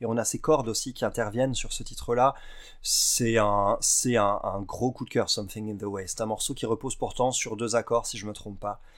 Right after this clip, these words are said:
Et c'est la preuve qu'on peut faire quelque chose d'extrêmement efficace avec un bon sens de la mélodie et juste deux accords de guitare. Et c'était ça que les gens avaient peut-être besoin d'entendre quand cet album est sorti et qu'on a peut-être encore besoin d'entendre aujourd'hui. C'est des gens qui font des grandes chansons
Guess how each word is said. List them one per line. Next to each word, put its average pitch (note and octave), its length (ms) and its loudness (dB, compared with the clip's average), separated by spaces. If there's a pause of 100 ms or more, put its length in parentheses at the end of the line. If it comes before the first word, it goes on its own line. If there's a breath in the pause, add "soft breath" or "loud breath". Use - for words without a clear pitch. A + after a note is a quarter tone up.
(360 loud breath)
Et G#2+ 80 -8
c'est - 140 -2
la G#2 100 0
preuve C3+ 260 -2
qu'on A#2 120 -4
peut - 80 -10
faire B2 160 0
quelque - 140 0
chose B2 320 -4
d'extrêmement A#2+ 560 -2
efficace - 720 -2
avec G#2+ 460 -2
un G2 180 -2
bon G2+ 180 -6
sens A2+ 240 -2
de A2 80 -4
la G#2 120 -2
mélodie G#2+ 540 -4
et A#2 60 2
juste G#2 240 -6
deux A2 240 -4
accords A2 240 -2
de G#2+ 100 -8
guitare. C3 440 -2 (340 loud breath)
Et A2 60 -6
c'était - 260 -2
ça E3 240 4
que - 120 -16
les A2 100 -2
gens C3 160 2
avaient G#2 100 -2
peut-être A2+ 180 -6
besoin G#2+ 280 -4
d'entendre A#2+ 400 0
quand G#2 100 -16
cet - 220 -10
album G#2+ 240 -2
est G#2 40 -6
sorti C#3+ 420 0
et A2 220 2
qu'on - 180 -10
a G2+ 40 -8
peut-être A2 200 -12
encore G#2 260 -4
besoin G#2+ 220 -6
d'entendre G#2 340 -6
aujourd'hui. G#2 400 -6 (340 loud breath)
C'est - 200 2
des A2 100 -2
gens C3+ 160 2
qui - 100 -8
font B2+ 140 -10
des G#2 140 -10
grandes A#2+ 500 2
chansons C3 420 -2